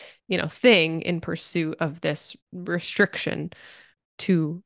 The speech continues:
myself," f-, from a more, um, self-hatred, self-shaming lens or intention.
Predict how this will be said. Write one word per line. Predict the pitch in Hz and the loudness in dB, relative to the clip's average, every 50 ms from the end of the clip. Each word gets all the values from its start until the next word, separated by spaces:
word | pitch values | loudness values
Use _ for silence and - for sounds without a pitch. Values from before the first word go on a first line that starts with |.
| - | -8
myself," | 160 147 143 - - 175 - - - - - - - - | -6 -6 -4 -2 0 0 0 0 -4 -10 -16 -18 -14 -16
f-, | 170 - _ | -16 -16 _
from | - - 190 185 175 175 | 0 2 2 4 4 2
a | 165 | 0
more, | 160 160 156 151 156 156 156 151 151 151 156 - _ - - - - _ - | 0 -2 -2 -2 0 2 2 2 0 -2 -4 -8 _ -20 -20 -20 -20 _ -8
um, | 165 151 151 147 143 135 - - | -8 -6 -6 -8 -8 -10 -12 -10
self-hatred, | - - - 185 151 147 151 - - - - - 156 151 147 - - - - 151 147 143 147 - _ _ _ _ | -8 -2 0 0 0 0 -2 -6 -10 -18 -12 -8 -6 -6 -6 -8 -8 -6 -4 -2 -2 -2 -4 -8 _ _ _ _
self-shaming | - - - 143 143 - - - - - - 165 156 156 151 160 156 147 139 135 143 143 - _ - - _ _ _ _ _ _ _ _ | -12 -6 -6 -6 -6 -6 -8 -6 -4 -2 0 0 2 2 0 0 0 0 -2 -2 -4 -6 -8 _ -20 -20 _ _ _ _ _ _ _ _
lens | - 180 175 170 175 - 87 - - 85 - - 175 - - - | -6 -4 -2 0 0 0 0 -2 -4 -6 -10 -10 -10 -10 -8 -8
or | - - - | -6 -6 -6
intention. | - - 175 - - - - - - - - - - 214 226 202 | -6 -6 -8 -8 -8 -10 -10 -10 -10 -10 -8 -8 -10 -10 -12 -14